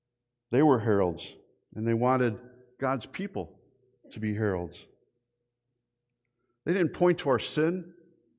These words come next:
but instead they just focused on the good news that has been given to us. That's the grace and mercy that we have received in Jesus.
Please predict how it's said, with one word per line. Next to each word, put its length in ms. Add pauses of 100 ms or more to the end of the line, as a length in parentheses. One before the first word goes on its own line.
(1800)
but 100
instead 540
they 80
just 300
focused 600
on 200
the 100
good 260
news 480 (720)
that 80
has 120
been 160
given 300
to 180
us. 280 (1700)
That's 200
the 100
grace 500
and 120
mercy 340
that 180
we 120
have 120
received 580 (160)
in 160
Jesus. 560